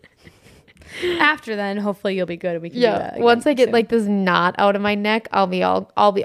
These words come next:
Speaker 2: all for it. We
Speaker 1: Yeah.
Speaker 2: can go tomorrow morning
Speaker 1: Yeah.
Speaker 2: instead of working out.
Speaker 1: Mm, no.
Speaker 2: Um, okay, so we had a, just a funny, like, random question pop up for our question
Speaker 1: Yeah.
Speaker 2: of the week.
Speaker 1: Now that we're, like, in wedding season, I feel like this is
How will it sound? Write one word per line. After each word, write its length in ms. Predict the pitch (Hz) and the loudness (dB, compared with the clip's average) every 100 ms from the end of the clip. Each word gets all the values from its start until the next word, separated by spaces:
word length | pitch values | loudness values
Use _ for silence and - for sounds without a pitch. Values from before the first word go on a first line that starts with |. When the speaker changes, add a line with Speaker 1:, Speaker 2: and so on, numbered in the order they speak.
| - | 2
Speaker 2:
all 220 | 190 190 | 4 4
for 280 | 190 180 175 | 2 -2 -2
it. 140 | - - | -2 -2
We 120 | 233 | 0
Speaker 1:
Yeah. 60 | 208 | 2
Speaker 2:
can 60 | |
go 80 | 254 | 0
tomorrow 300 | 247 214 180 | -2 -4 -4
morning 440 | 180 - 92 - 226 _ | -4 -10 -12 -14 -18 _
Speaker 1:
Yeah. 220 | 247 190 190 _ _ _ _ | -16 -16 -18 _ _ _ _
Speaker 2:
instead 300 | 214 196 196 | -10 -4 -2
of 100 | 190 | -2
working 300 | 196 - - - | -2 -8 -12 -16
out. 200 | - - _ _ _ | -16 -20 _ _ _
Speaker 1:
Mm, 600 | 208 202 208 202 202 196 | -18 -16 -16 -16 -18 -18
no. 380 | 185 175 170 180 180 _ - - - - | -18 -18 -20 -20 -20 _ -20 -20 -2 2
Speaker 2:
Um, 220 | 247 208 | 4 4
okay, 260 | 302 262 - | 4 4 2
so 440 | - 277 240 220 - | 4 8 8 6 0
we 680 | 240 240 240 233 247 277 - - _ _ _ _ _ _ - | -4 -2 0 2 4 4 2 -4 _ _ _ _ _ _ -8
had 760 | 240 208 226 208 208 202 208 - _ - | -6 0 2 2 2 2 -2 -4 _ 2
a, 120 | 226 | 2
just 220 | 202 247 | 4 -4
a 60 | 226 | 0
funny, 260 | 240 240 320 | 0 2 2
like, 260 | 294 - _ 202 | 0 -2 _ -6
random 460 | 196 185 185 196 | 0 2 0 -4
question 420 | - 180 - 190 | -4 -4 -4 -10
pop 260 | 185 - - | -6 -8 -6
up 220 | - - | -10 -10
for 160 | - 190 | -6 -4
our 100 | 185 | -2
question 280 | - 330 208 | 0 0 0
Speaker 1:
Yeah. 80 | 185 | -2
Speaker 2:
of 40 | |
the 40 | 185 | -4
week. 340 | 180 - - 262 | -6 -10 -14 -2
Speaker 1:
Now 160 | 277 | 0
that 140 | 311 359 | 4 2
we're, 140 | 311 | 2
like, 160 | 269 - _ | 0 -4 _
in 260 | 240 233 233 | -4 -4 -2
wedding 340 | 196 185 214 208 | -4 -6 -6 -8
season, 420 | 233 214 240 233 | -8 -6 -6 -6
I 160 | 214 | -8
feel 180 | 190 202 | -8 -6
like 140 | 190 190 | -6 -8
this 160 | 185 | -12
is 220 | 180 - | -12 -14